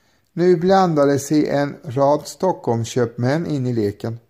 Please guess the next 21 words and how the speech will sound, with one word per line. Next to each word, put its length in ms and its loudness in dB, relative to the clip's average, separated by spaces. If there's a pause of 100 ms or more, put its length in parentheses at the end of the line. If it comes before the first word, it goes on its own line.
(560)
Redan 420 4
tjugotredje 640 0
september 560 -2
sjuttonhundrafyrtiofem 1120 -4
inlämnade 760 -2
firman 600 0
Abraham 680 0
och 280 -10
Jakob 500 -2
Arvidsson 680 -2
och 100 -6
kompani 680 -4 (500)
en 160 0
ansökan 800 0
om 180 -4
oktroj 560 -4 (480)
och 120 -2
erhöll 760 2 (380)
en 240 0
preliminär 880 0
försäkran 840 -2